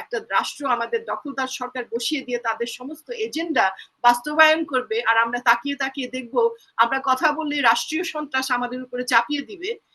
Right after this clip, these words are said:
এই যে, এই যে, আর তারপরে তারা করে কি চাণক্য পদ্ধতিতে তারা নানান রকম ষড়যন্ত্র করে। এই যে দেখেন কি, গতকালকে আমি একটা গল্প শুনছি, একটা, আহ, নিউজ দেখছিলাম, সেখানে, আহ, ছাত্র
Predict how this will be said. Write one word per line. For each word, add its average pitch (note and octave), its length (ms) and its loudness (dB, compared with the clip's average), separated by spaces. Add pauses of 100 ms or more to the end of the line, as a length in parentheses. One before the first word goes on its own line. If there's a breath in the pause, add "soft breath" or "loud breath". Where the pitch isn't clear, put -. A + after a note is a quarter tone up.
(260 soft breath)
এই C#4+ 100 2
যে, D4 60 -2 (180)
এই D4+ 100 2
যে, D4+ 140 6
আর A#4+ 160 8
তারপরে C#4 300 2 (120)
তারা C#4+ 240 2
করে D4 200 -2
কি D#4+ 60 -2 (100)
চাণক্য D#4 400 0 (160)
পদ্ধতিতে C#4 480 -4 (100)
তারা A#3 320 4 (220)
নানান D4+ 360 4
রকম C#4+ 160 -10 (100)
ষড়যন্ত্র A#3 520 -6
করে। D#3+ 260 -8 (380 loud breath)
এই D4 100 0
যে E4 80 -2
দেখেন D4 400 -2
কি, D4+ 80 -4 (240)
গতকালকে E4+ 500 0
আমি D#4 80 -2
একটা C#4 260 -2 (300)
গল্প A#3 180 -2 (140)
শুনছি, B3+ 220 -10 (180)
একটা, B3 180 -2 (280)
আহ, F#3+ 120 -4 (160)
নিউজ D4+ 200 2 (100)
দেখছিলাম, A#3 380 -6 (120)
সেখানে, D4+ 300 -4 (540 soft breath)
আহ, A3 280 2 (140)
ছাত্র - 340 0